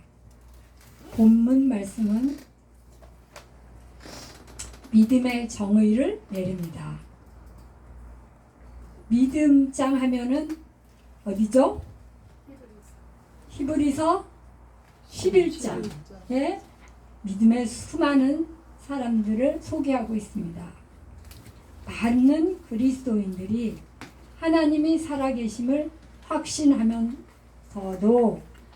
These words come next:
하나님께서는 "어떤 분이십니까?" 라고 물으면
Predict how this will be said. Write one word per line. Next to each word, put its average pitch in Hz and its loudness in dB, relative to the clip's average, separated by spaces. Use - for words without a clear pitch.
하나님께서는 262 0
"어떤 277 4
분이십니까?" 240 0
라고 277 0
물으면 214 0